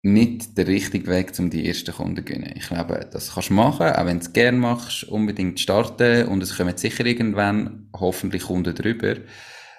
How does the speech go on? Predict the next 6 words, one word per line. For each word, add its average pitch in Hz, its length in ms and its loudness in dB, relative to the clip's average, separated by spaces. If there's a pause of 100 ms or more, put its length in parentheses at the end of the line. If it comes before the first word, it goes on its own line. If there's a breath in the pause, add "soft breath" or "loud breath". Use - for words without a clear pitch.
(400 loud breath)
Aber 95 260 2
so 98 160 2
der 92 160 -4
Fokus 127 760 2
am 87 200 -2
Anfang 95 800 2